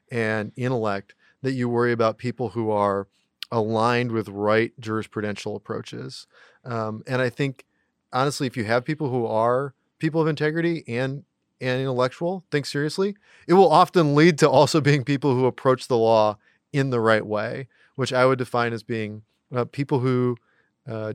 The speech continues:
judges who apply the law rather than make the law. Um, but that's what it is to be a person of faith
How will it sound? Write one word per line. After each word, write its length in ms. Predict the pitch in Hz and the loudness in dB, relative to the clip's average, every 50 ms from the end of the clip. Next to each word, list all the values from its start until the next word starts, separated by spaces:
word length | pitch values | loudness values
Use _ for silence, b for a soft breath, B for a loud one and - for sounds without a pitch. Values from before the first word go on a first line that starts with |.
| - _ _ | -12 _ _
judges 400 | - 131 123 123 131 139 123 - | 0 2 2 2 2 -2 -4 -4
who 280 | 131 123 120 120 123 - - | -4 -2 -2 -2 -4 -4 -6
apply 380 | 120 - - - 117 120 135 | -8 -8 -6 -2 0 2 2
the 100 | 143 135 | 2 2
law 240 | 113 104 104 101 104 | 0 0 0 0 0
rather 300 | 113 110 107 113 120 123 | 0 -2 -2 -4 -4 -4
than 120 | 120 135 120 | -4 -4 -4
make 200 | 120 143 151 - | -6 -6 -6 -8
the 80 | - | -12
law. 260 | - - - - 113 - _ _ _ b b b b b - | -12 -12 -14 -14 -16 -20 _ _ _ b b b b b -8
Um, 340 | 135 131 123 120 117 117 - - | -6 -4 -2 -2 -4 -2 -2 -2
but 100 | 139 - | 0 2
that's 240 | 151 160 160 - | 4 2 2 2
what 80 | 170 170 | 0 0
it 100 | 165 147 | 2 2
is 140 | 160 175 165 | 2 0 0
to 60 | - | -2
be 140 | 151 151 147 | -4 -2 -2
a 40 | 135 | -4
person 380 | - - 135 131 - - 151 147 | -4 -6 -8 -6 -6 -6 -8 -8
of 80 | 135 | -6
faith 400 | - - 110 120 143 143 _ - | -4 -2 -2 -2 -2 -4 _ -16